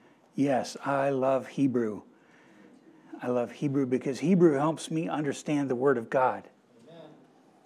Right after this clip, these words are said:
Speaker 1: And I love the Word of God because the Word of God helps me understand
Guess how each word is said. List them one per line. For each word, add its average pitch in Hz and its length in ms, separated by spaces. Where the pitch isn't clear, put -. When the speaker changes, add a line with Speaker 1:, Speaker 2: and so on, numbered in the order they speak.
Speaker 1:
And 127 100
I 127 60
love 135 260
the 127 80
Word 135 180
of 110 120
God 135 260
because 120 280
the 131 80
Word 123 160
of 113 120
God 123 240
helps 113 320
me 117 200
understand 113 720